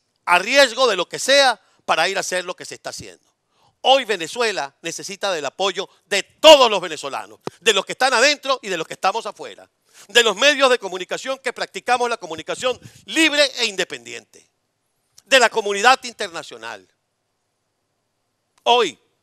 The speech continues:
se habla de casi cinco millones de migrantes y refugiados. El presidente Guaidó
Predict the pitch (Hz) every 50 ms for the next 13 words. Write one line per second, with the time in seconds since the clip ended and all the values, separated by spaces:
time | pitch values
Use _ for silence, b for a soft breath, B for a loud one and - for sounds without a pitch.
0 | _ _ _ _ _ _ _ _ _ - - 180 175 208 220 220 226 214 196 175
1 | - - 220 214 - 214 196 - - - - 311 294 277 - _ - 262 220 190
2 | 165 165 233 247 262 254 233 196 196 175 156 151 190 233 240 226 - 254 226 202
3 | 185 170 160 - 156 123 147 165 147 135 120 - b b b b 180 - - 180
4 | 151 165 180 196 190 - 226 175 170 156 156 170 190 190